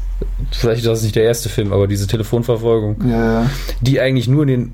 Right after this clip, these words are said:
Speaker 1: U S A und eben, wenn man sie bewusst über die Welt verteilt, krass war. In Deutschland war es ja früher nur mit der Post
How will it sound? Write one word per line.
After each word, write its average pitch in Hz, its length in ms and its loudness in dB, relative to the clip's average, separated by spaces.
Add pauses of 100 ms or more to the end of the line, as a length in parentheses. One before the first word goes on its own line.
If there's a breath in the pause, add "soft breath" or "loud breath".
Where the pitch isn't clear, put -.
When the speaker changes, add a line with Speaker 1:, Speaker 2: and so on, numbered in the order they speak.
Speaker 1:
U 123 160 2
S - 240 -4
A 123 640 0
und 135 200 2
eben, 120 200 0
wenn 123 120 0
man 123 120 2
sie 117 80 0
bewusst 117 380 0
über 113 120 0
die 107 120 0
Welt 113 180 0
verteilt, 101 400 0
krass 113 300 -2
war. 104 160 2
In 101 80 -2
Deutschland 110 340 0
war 113 80 4
es 113 100 2
ja 110 80 2
früher 123 400 0
nur 120 200 0
mit 120 180 0
der 107 60 2
Post - 480 -4